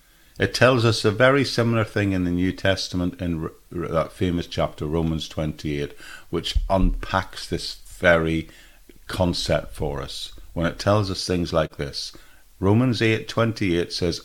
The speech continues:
"As we know that in all things God works for the good of those who love him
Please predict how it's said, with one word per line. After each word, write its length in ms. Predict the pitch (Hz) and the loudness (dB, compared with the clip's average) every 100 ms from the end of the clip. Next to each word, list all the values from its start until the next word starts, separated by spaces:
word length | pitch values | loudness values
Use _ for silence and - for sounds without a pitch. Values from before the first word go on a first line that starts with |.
| - | 2
"As 340 | 107 113 110 | 4 4 2
we 320 | 92 107 107 | 0 2 2
know 400 | 101 92 85 85 82 | 2 2 2 2 2
that 220 | 87 85 | 2 2
in 220 | 90 87 | -2 -2
all 340 | - 113 156 170 | 4 6 6 2
things 560 | - 85 76 76 78 | 0 -2 0 -4 -6
God 360 | - 87 82 78 | -8 -2 0 0
works 340 | 76 78 - | -2 -4 -6
for 140 | - 80 | -8 -8
the 100 | 76 | -6
good 360 | 71 67 62 - - - - - - | -6 -6 -8 -16 -20 -20 -20 -16 -8
of 200 | 73 69 | -6 0
those 400 | 87 82 80 - | 2 2 0 -2
who 140 | 82 | -2
love 280 | 73 71 65 | 0 -2 -2
him 320 | 67 65 64 | -8 -8 -10